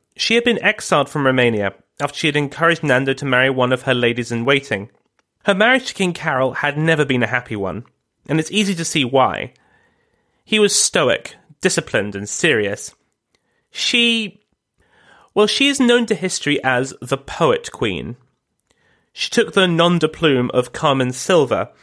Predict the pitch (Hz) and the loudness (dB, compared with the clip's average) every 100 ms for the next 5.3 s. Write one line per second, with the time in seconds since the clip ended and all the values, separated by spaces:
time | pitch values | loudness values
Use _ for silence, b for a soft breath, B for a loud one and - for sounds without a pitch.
0 | b b b b - 170 185 180 175 196 | b b b b -2 2 2 2 0 0
1 | 208 175 165 139 131 - 190 202 190 170 | 0 0 -2 -4 -4 0 2 2 2 4
2 | 143 139 143 147 143 - 156 147 - 190 | 4 4 4 4 0 -4 -2 -2 0 0
3 | - - 135 120 123 127 - 139 139 139 | 0 2 2 2 0 -4 -2 0 0 -2
4 | - 131 113 113 - - _ - 165 104 | -6 0 0 0 -6 -14 _ -2 0 2
5 | 101 110 | -2 -8